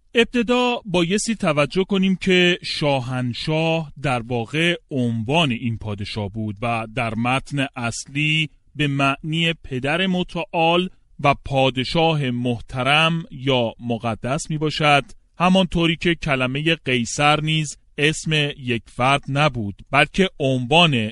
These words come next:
امپراتور بوده است. بنابراین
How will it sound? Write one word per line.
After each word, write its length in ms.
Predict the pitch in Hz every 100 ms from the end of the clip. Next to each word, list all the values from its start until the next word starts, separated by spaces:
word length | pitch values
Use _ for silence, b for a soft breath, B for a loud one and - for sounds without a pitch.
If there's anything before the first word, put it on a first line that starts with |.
| -
امپراتور 720 | 120 110 120 113 110 - 113
بوده 240 | 104 107 101
است. 460 | 92 73 - - _ _ _ -
بنابراین 1080 | 151 160 160 156 151 151 196 202 214 233